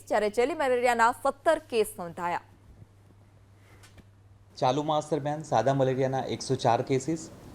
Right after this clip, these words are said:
Speaker 2: ડેન્ગ્યુના બસો છન્નું કેસીસ અને ઝેરી મલેરિયાના સત્તર કેસીસ રિપોર્ટ થયેલા છે. હાલમાં ઘરે ઘરે જઈને જંતુનાશક દવાઓ છંટકાવની કામગીરી, કન્સ્ટ્રક્શન સાઇટના ચેકિંગની કામગીરી અને ફોગિંગની કામગીરી હાથ ધરવામાં આવેલી છે.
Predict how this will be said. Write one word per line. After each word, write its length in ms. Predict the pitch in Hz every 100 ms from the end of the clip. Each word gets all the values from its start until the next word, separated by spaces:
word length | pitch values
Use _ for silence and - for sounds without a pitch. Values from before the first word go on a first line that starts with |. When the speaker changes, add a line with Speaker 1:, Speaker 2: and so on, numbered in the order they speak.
| - - 120
Speaker 2:
ડેન્ગ્યુના 420 | 117 123 139 139
બસો 320 | 123 110 139
છન્નું 340 | 131 123 143
કેસીસ 440 | 143 143 143 170 - -
અને 300 | 110 117 120 120 117
ઝેરી 200 | 113 123
મલેરિયાના 460 | 139 127 123 120 123
સત્તર 320 | - - 113
કેસીસ 400 | 113 107 107 -
રિપોર્ટ 320 | 98 104 101
થયેલા 260 | 101 101 98
છે. 160 | - 190 - - - - - -
હાલમાં 480 | 113 120 139 156 180 - - - -
ઘરે 180 | 120 135
ઘરે 220 | 139 147
જઈને 300 | 143 143 143
જંતુનાશક 640 | 139 113 113 127 127 139
દવાઓ 300 | 117 107 120
છંટકાવની 460 | 127 131 123 127 127
કામગીરી, 460 | 123 117 120 120 151 - - - - - -
કન્સ્ટ્રક્શન 460 | 120 117 147 135 143
સાઇટના 320 | 131 123 135
ચેકિંગની 460 | 127 123 135 139 139
કામગીરી 500 | 139 131 127 127 180 - - - -
અને 160 | 104 123
ફોગિંગની 440 | 123 117 131 131
કામગીરી 380 | 127 110 110 113
હાથ 180 | 98 92
ધરવામાં 380 | - 104 110 107
આવેલી 280 | 110 110
છે. 180 | 104 147